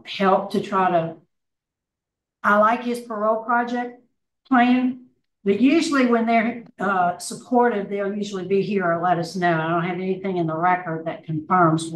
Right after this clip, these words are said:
that. I agree Baton Rouge is probably better for you than New Orleans, Mister Simpson. Uh, and I do note that in the record, you, you, you had been on supervision for a little while and you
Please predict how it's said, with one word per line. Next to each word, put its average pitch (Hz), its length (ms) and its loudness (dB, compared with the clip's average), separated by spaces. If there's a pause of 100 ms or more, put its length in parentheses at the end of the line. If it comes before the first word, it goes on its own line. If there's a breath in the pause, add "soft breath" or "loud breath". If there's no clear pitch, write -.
(180)
that. 139 340 -4 (420 soft breath)
I 185 180 2
agree 202 360 2
Baton 196 300 0
Rouge 208 220 -2
is 185 100 -8
probably 190 400 -4
better 208 260 -2
for 208 140 -8
you 214 220 -6
than 185 160 -6
New 170 160 -2
Orleans, 233 600 -2 (220)
Mister 226 240 -6
Simpson. 240 600 -4 (720)
Uh, 190 100 -4
and 208 200 0
I 196 140 2
do 226 180 2
note 208 360 2
that 185 120 -4
in 190 140 -2
the 196 80 -4
record, 202 560 -4
you, 226 240 -4
you, 233 380 -4 (200)
you 202 220 -2
had 202 280 -2 (120)
been 208 160 0
on 214 400 2
supervision 196 760 -2
for 202 120 -6
a 196 80 0
little 190 180 -2
while 180 360 2
and 190 200 -4
you 185 240 -10